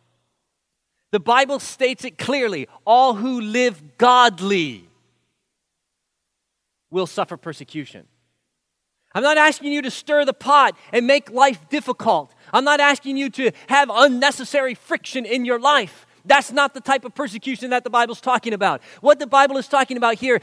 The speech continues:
is when God gives you the character of Jesus, that will awaken persecution.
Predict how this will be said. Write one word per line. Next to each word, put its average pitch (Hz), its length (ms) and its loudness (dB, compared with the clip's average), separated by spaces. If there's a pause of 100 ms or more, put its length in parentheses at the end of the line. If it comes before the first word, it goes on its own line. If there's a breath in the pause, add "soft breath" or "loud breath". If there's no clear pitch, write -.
(140 loud breath)
is 214 200 -2
when 247 160 0
God 269 420 4
gives 196 300 -6
you 240 420 0 (160 loud breath)
the 247 100 0
character 269 480 -2
of 202 140 -2
Jesus, 226 560 -2 (160 loud breath)
that 240 440 2 (120)
will 240 160 0
awaken 220 380 0
persecution. 160 680 -12